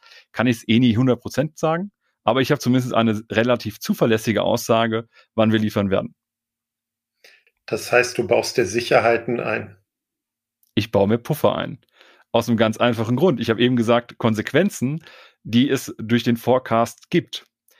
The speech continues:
Speaker 1: Wenn ich also jetzt zum Beispiel eben sage, ich nehme das Beispiel mit der Steuererklärung nochmal, das muss dann am ersten ersten ausgerollt sein. Es ist mir aber keiner böse,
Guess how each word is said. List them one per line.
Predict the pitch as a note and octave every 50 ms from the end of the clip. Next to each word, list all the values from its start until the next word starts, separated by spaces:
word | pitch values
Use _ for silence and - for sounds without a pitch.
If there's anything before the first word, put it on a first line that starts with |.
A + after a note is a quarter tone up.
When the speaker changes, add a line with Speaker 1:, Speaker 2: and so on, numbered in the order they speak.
| _ - - _ _
Speaker 1:
Wenn | - G#2+ A2+ A#2+
ich | B2+ A#2 C#3
also | B2 A#2+ B2
jetzt | B2 B2+ - -
zum | - C3 A#2
Beispiel | A2+ A#2 A#2+ - - A2+ A2+ -
eben | G#2 A2 G#2+ G#2+
sage, | G2+ G#2 G#2 G#2+ A#2 A#2+ A#2+ A#2+ A#2+ A#2+ - -
ich | G#2+ F2+
nehme | A2 A#2+
das | A2+ A2
Beispiel | - A2+ A#2+ G#2+ A2+
mit | G#2 F#2+
der | G#2+
Steuererklärung | F#2+ - A#2 A#2 A2 F#2+ F2+ - - G2 F#2+ G2 G2
nochmal, | G2+ G2 - - G2 G#2 G#2 - _ _ _ _ _ _ _
das | - G#2+ F#2+
muss | A#2+ C#3 B2+
dann | - B2 A2 G#2+
am | G#2+ G#2
ersten | F2 A#2+ C#3 - - A#2+
ersten | F2 G2+ A#2 - -
ausgerollt | G2 G2+ A2+ - - G2 F#2+ G2 F#2 -
sein. | - G2+ G#2+ G2+ F#2+ - _ _ _ _ _ _ _ _ _ _ _ _ _ _ _
Es | - - B2+
ist | B2+ -
mir | C3 A#2+ A2+
aber | A2+ A2+ G#2+
keiner | - - C#3 C#3+ D#3+ F3 E3 D#3
böse, | B2+ B2 C3+ D3+ C#3 A2 G#2 G#2 A#2 C3 -